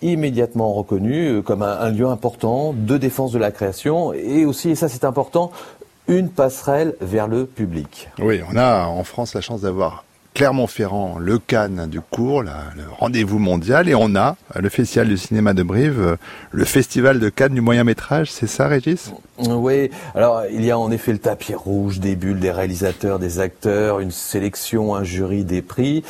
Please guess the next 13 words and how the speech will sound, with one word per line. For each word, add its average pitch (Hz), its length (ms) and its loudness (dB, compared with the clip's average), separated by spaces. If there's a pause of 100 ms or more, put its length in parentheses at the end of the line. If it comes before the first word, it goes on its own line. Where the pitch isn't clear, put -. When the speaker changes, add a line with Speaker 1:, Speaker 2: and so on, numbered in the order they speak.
(400)
Speaker 1:
Ces - 160 -6
dernières 95 360 -2
années, 104 180 0
on, 92 240 -2
on 92 60 -2
a 85 60 -2
vu 92 100 -2
passer, 90 460 -2
euh, 82 220 0
Damien 87 360 -4
Bonnard, 107 440 2
Romane 92 300 -2
Boringer, 101 720 0